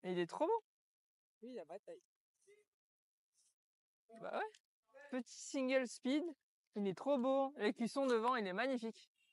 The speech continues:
Speaker 1: Les écussons des Raleigh, ils sont toujours, euh, trop, trop beaux. Petit frein additionnel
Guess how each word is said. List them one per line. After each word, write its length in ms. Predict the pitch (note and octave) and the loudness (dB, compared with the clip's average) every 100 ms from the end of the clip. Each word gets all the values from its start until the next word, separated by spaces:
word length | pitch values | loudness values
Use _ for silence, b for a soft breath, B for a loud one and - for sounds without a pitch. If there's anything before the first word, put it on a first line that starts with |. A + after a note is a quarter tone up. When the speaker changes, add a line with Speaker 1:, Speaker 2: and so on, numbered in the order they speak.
| - | -10
Speaker 1:
Les 120 | F3 | -4
écussons 280 | F3 - G3+ | -4 -4 -4
des 140 | F#3+ | -2
Raleigh, 300 | E3+ F3+ F#3+ | 2 2 0
ils 60 | F#3+ | -4
sont 160 | F3 E3 | -10 -12
toujours, 340 | F3+ F3+ E3+ | -10 -10 -10
euh, 60 | D3+ E3+ _ _ _ | -14 -20 _ _ _
trop, 120 | - G3+ | -10 -8
trop 140 | - | -6
beaux. 120 | F3+ - _ _ _ _ _ _ _ _ _ _ _ | -8 -12 _ _ _ _ _ _ _ _ _ _ _
Petit 360 | E4+ D#4+ E4 C4+ | 2 6 6 6
frein 340 | C#4+ D#4 D4+ | 6 8 8
additionnel 580 | C4+ B3 - B3 A3+ | 6 4 6 8 10